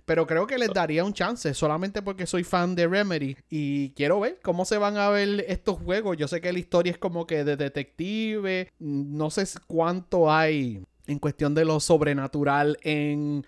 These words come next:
Max Payne, pero aunque no lo haya, si es una buena, eh, si la historia está bien escrita, creo que le daré un chance. Y tú dijiste que a lo mejor los dividan, pues son dos juegos, es Max Payne uno y dos, a lo mejor nos dan el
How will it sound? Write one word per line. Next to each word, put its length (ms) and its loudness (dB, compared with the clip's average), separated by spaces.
Max 220 -6
Payne, 280 -2
pero 160 2
aunque 260 -2
no 140 0
lo 160 4
haya, 260 4
si 240 0
es 80 6
una 240 2
buena, 580 0
eh, 160 0
si 140 -4
la 80 0
historia 240 -2
está 180 -2
bien 200 2
escrita, 640 -4
creo 240 0
que 80 -2
le 120 2
daré 600 2
un 400 -6
chance. 720 0
Y 400 -2
tú 140 2
dijiste 280 0
que 60 -4
a 40 0
lo 120 0
mejor 240 0
los 180 0
dividan, 480 0
pues 160 0
son 220 0
dos 100 6
juegos, 340 4
es 60 4
Max 240 0
Payne 240 0
uno 160 0
y 60 0
dos, 120 4
a 80 4
lo 80 0
mejor 220 0
nos 200 -2
dan 360 0
el 380 2